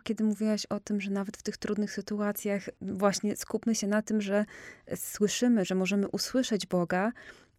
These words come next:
a nie tyle, że coś Bóg albo coś my mamy zrobić w tej sytuacji. To jest, mm, mam wrażenie, taki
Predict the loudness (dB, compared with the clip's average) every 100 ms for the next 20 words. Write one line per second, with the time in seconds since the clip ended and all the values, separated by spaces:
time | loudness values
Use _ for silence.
0 | -4 -2 0 0 0 2 0 -2 -2 -2
1 | -2 2 2 4 2 2 -2 -2 0 2
2 | 2 4 4 4 4 2 -2 -4 -4 -4
3 | -6 -4 -4 -4 -4 -4 -4 -2 -2 0
4 | 0 0 0 0 2 0 -2 -6 -4 -4